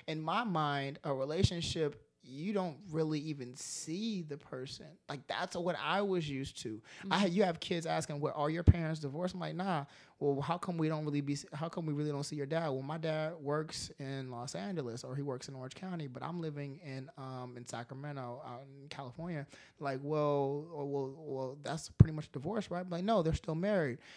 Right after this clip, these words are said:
Speaker 1: It's like, "Well, we don't get that." And so that, that's me and my sister growing up in that model. So when you, you, you know, we're released out into the world, we have a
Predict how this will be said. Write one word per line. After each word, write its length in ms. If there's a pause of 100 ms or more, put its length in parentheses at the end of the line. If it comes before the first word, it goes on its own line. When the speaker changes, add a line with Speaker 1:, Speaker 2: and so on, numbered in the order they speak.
(140)
Speaker 1:
It's 160
like, 320
"Well, 340
we 140
don't 180
get 220
that." 160
And 120
so 460
that, 300
that's 240
me 100
and 80
my 80
sister 320
growing 540
up 320
in 220
that 280
model. 460
So 560 (360)
when 240
you, 220
you, 240
you 80
know, 160
we're 380
released 640
out 100
into 220
the 80
world, 560
we 100
have 380
a 60